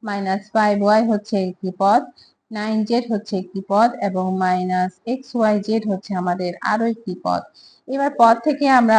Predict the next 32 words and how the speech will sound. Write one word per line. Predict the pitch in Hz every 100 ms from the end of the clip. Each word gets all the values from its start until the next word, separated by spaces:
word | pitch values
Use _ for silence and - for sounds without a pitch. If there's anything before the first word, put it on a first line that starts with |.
| 196 202
উৎপাদক | - 202 202 202 208
তৈরি | 185 180 185
করব। | 180 190 - _ _ _ _ _ _ _ _ _ _ _ _ _ _ _ _ _ _
থ্রি | - 294 294
এক্স | 294 320
এর | 302
মধ্যে | 294 285 285
থ্রি | 277 269 269
হচ্ছে | 262 - 226
আমাদের | 208 208 202 196
একটি | 202 214
উৎপাদক | 214 214 208 226 233 202
এবং | 196 196 196
এই | 196 - 226
এক্স | 214 - 247
হচ্ছে | 240 - 240 196
আরেকটি | 180 180 190
উৎপাদক। | 185 - 185 190 247 349 _ - _ _ _
মাইনাস | 240 240 262 302 - -
ফাইভ | 240 226 226
ওয়াই | 226 233
এর | 254 240
মধ্যে | 214 220 208 - 220
মাইনাস | 208 202 208 - 226
ফাইভ | 214 220 202
একটি | 202 - 190 190
উৎপাদক | - - 196 214 202
এবং | 196 190
ওয়াই | 190 196 196 190
আরেকটি | 190 190 226 214
উৎপাদক। | - 185 190 208 311 - _ _ _ 233
নাইন | 226 247